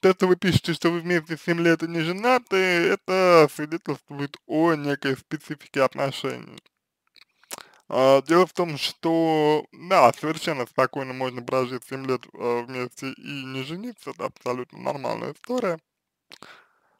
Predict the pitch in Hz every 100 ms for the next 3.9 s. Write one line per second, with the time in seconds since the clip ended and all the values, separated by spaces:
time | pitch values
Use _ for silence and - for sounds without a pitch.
0 | _ _ _ _ _ _ _ _ - 143
1 | 147 151 156 156 160 151 - _ _ -
2 | 185 208 190 160 - 190 180 175 170 160
3 | 170 214 214 196 190 185 185 185